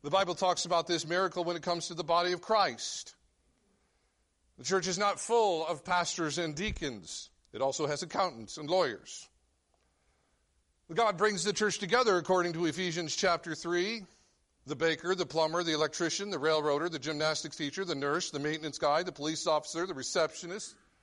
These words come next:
all a part of a church. Guess what? It's really easy to form a group of people when there's a common interest. The community of the church should not work. Too many different pieces,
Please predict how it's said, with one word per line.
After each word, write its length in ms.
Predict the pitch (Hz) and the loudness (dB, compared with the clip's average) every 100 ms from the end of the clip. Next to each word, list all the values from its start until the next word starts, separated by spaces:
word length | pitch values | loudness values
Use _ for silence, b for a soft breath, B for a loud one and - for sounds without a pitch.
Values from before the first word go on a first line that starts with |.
| b b b b b - | b b b b b 4
all 340 | 190 190 202 | 6 8 6
a 40 | 185 | 4
part 240 | 175 170 | 4 4
of 60 | 165 | 2
a 60 | |
church. 340 | 160 220 165 - | 0 2 2 0
Guess 180 | 175 | 0
what? 160 | 214 185 | 2 2
It's 140 | 151 | 0
really 420 | 165 233 269 240 214 | -2 0 2 0 -2
easy 680 | 214 226 196 151 127 160 - b b b b b b _ _ | -2 -2 -2 -4 -4 -8 -14 b b b b b b _ _
to 120 | - 196 | -8 -2
form 280 | 233 233 | 0 0
a 60 | 208 | 0
group 240 | 185 247 | -2 -2
of 120 | 202 180 | -2 -2
people 360 | 202 190 170 | -2 -2 0
when 120 | 165 | 0
there's 160 | 170 156 | 0 0
a 100 | 170 | 0
common 440 | 147 190 185 180 175 | 0 2 4 2 0
interest. 760 | 190 160 123 - - - - _ _ _ _ _ _ _ _ _ _ _ _ - | 0 0 -2 -2 -2 -4 -8 _ _ _ _ _ _ _ _ _ _ _ _ -10
The 80 | 180 | -4
community 480 | 202 202 254 247 208 | -2 0 2 2 0
of 80 | |
the 60 | 185 | -2
church 320 | - 220 190 | 0 0 2
should 460 | - - 247 254 180 | 0 0 0 0 2
not 320 | 208 208 156 | 2 2 4
work. 360 | 190 196 - - - _ _ _ _ _ _ _ _ _ _ _ _ _ _ _ _ _ _ _ _ _ _ _ _ _ _ _ _ - | 4 4 0 -10 -20 _ _ _ _ _ _ _ _ _ _ _ _ _ _ _ _ _ _ _ _ _ _ _ _ _ _ _ _ -12
Too 100 | 147 | -8
many 180 | 147 | -6
different 280 | 131 143 120 | -6 -8 -10
pieces, 580 | 151 139 - - - | -12 -12 -14 -18 -20